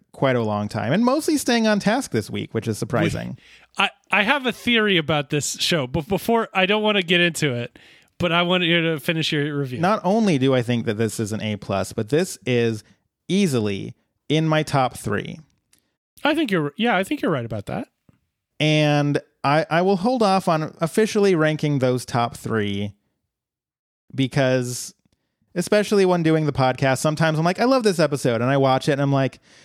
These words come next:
Speaker 1: "Oh, I just watched this critically and now it's fine."
Speaker 2: Right.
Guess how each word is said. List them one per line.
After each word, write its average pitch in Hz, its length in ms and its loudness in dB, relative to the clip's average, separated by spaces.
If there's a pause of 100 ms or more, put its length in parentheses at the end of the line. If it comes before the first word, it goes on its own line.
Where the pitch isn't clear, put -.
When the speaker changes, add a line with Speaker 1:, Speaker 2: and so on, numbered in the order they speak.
(140)
Speaker 1:
"Oh, 170 220 4
I 160 140 4
just 160 180 0
watched 147 300 2
this 139 200 0
critically 123 600 0
and 104 100 -2
now 107 880 0 (280)
it's 107 220 -6
fine." 50 400 -6
Speaker 2:
Right. 135 340 -4